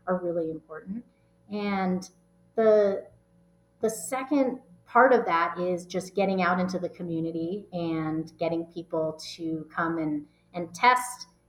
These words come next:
as much as I can and really understand who are my early adopters who wanna, uh, take this on in its early stages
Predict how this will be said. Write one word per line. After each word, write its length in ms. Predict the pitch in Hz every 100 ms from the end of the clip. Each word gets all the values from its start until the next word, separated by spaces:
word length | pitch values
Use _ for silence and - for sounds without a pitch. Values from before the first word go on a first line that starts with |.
| -
as 100 | 175
much 200 | 208 220
as 100 | 240
I 100 | 214
can 360 | 196 - 220 190
and 120 | 185
really 220 | 202 208
understand 760 | 190 185 180 - 170 175 170 170
who 160 | -
are 80 | 220
my 140 | 214 185
early 260 | 196 196
adopters 640 | 185 180 165 - 180 170
who 120 | - 185
wanna, 480 | 175 175 170 170 - _ _ _
uh, 160 | 165 156 -
take 280 | 202 202
this 200 | - 180
on 200 | 180 170
in 100 | 170
its 180 | 170 165
early 260 | 170 170 160
stages 640 | 160 156 156 202 262 -